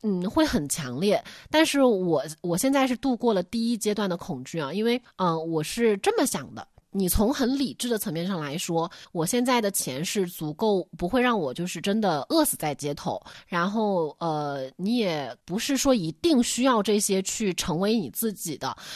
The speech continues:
那如果你恐惧的话，你就去面对恐惧，穿过它，试试看，看你有什么样的体验，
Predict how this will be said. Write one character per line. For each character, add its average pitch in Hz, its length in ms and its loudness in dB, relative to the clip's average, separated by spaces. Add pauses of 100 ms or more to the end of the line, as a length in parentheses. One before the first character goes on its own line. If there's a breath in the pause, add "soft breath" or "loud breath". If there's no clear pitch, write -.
(180 loud breath)
那 277 140 6
如 247 160 4
果 233 100 2
你 190 140 -2
恐 151 260 -4
惧 214 140 -2
的 190 80 2
话， 185 300 -2
你 135 80 -4
就 175 180 -4
去 180 180 -6
面 220 200 2
对 190 100 0
恐 135 240 -8
惧， 151 160 -8
穿 240 380 0
过 240 200 4
它， 156 360 -6
试 - 240 2
试 247 120 0
看， - 240 0 (220)
看 320 220 0
你 226 60 2
有 226 100 4
什 214 100 -4
么 123 60 -8
样 175 120 -2
的 220 100 -2
体 - 320 -6
验， 170 260 0